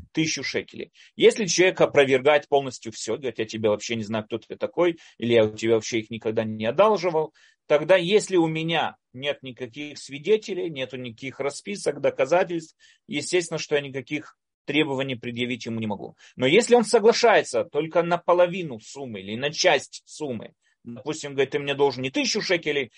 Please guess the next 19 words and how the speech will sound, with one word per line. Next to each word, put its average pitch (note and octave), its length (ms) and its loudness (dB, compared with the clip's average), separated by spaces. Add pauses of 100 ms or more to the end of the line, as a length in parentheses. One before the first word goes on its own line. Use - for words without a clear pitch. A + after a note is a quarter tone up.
(140)
а - 140 2
ты F#3+ 180 0
мне E3+ 160 0
должен, D3+ 440 4
а C3+ 220 4
я, D3 380 4
извините, B2+ 400 -10
я C3+ 140 4
вам, D3 280 2
я C#3+ 260 0
тебе D3+ 300 -4 (140)
должен C#3 300 -4
не D3 100 -12
тысячу A3 320 -8
шекелей, E3+ 320 -2
а C#3 40 -2
должен E3 280 -2
тебе C#3 260 -2
там B2+ 240 -6